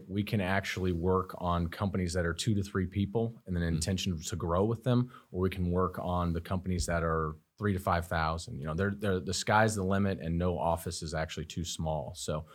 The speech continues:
Speaker 1: what I like to do, um, focused on new business, what I'm trying to do is bring in companies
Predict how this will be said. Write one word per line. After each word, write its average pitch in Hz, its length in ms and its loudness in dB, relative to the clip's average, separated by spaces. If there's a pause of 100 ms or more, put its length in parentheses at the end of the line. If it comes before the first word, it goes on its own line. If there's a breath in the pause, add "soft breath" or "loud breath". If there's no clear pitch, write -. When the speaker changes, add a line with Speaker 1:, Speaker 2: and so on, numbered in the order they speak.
(220 loud breath)
Speaker 1:
what 98 120 2
I 113 80 6
like 123 240 10
to 104 80 0
do, 95 480 4
um, 80 420 -4
focused 107 340 0
on 92 180 4
new 98 100 4
business, 92 500 0
what 78 100 -4
I'm 80 120 -6
trying 95 200 0
to 87 60 0
do 87 220 0
is 82 140 -2
bring 92 300 0
in 87 200 0
companies 87 640 -2